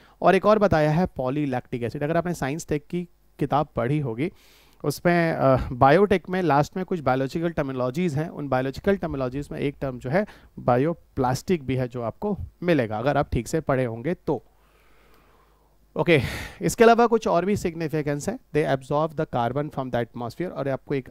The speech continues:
इंटरेस्टिंग बात बताऊं, एक बार एक क्वेश्चन मैंने देखा उत्तर प्रदेश पीसीएस के एग्जामिनेशन में, सबसे ज़्यादा, ओके, फोटोसिंथेसिस कहाँ होती है? तो आंसर लिखा था, है ना,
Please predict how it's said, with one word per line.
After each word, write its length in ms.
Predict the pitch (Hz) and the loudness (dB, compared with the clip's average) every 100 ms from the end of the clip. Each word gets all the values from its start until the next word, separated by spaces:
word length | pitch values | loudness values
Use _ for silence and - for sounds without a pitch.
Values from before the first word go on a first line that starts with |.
| - | -10
इंटरेस्टिंग 520 | 131 123 135 - 190 165 | -10 -8 -8 -4 -2 0
बात 120 | 139 | -2
बताऊं, 280 | 117 131 196 - - - - - | -2 -6 -8 -16 -20 -20 -6 -2
एक 80 | |
बार 140 | 143 196 | 2 2
एक 100 | 202 | 2
क्वेश्चन 300 | 160 151 202 | -2 -2 -2
मैंने 180 | 202 170 | 0 -2
देखा 240 | 151 143 | -2 -2
उत्तर 300 | 170 - 175 | -2 -2 -6
प्रदेश 320 | 165 151 147 - | -4 -4 -4 -4
पीसीएस 380 | 127 - 143 | -8 -6 -6
के 100 | - | -4
एग्जामिनेशन 580 | 131 123 127 120 117 127 | -6 -4 -4 -4 -6 -6
में, 100 | 147 | -8
सबसे 640 | 175 - 139 - - 196 196 | -8 -6 -6 -6 -8 -6 -4
ज़्यादा, 480 | 139 123 113 127 208 _ _ - _ - | -4 -4 -4 -6 -8 _ _ -20 _ -10
ओके, 180 | 139 151 | -4 -2
फोटोसिंथेसिस 1080 | - - - 156 202 196 156 139 - 165 - | -4 -6 -4 -2 -2 -2 -6 -6 -4 -6 -6
कहाँ 340 | - 135 147 | -4 0 0
होती 280 | 143 123 113 | 0 -2 -4
है? 120 | 95 - | -6 -6
तो 60 | 160 | -4
आंसर 360 | 127 131 175 | -4 -2 -2
लिखा 320 | 170 135 120 | -2 -2 -4
था, 180 | 110 156 - - - - | -4 -4 -6 -18 -20 -6
है 100 | 147 | -2
ना, 200 | 156 113 | 0 -2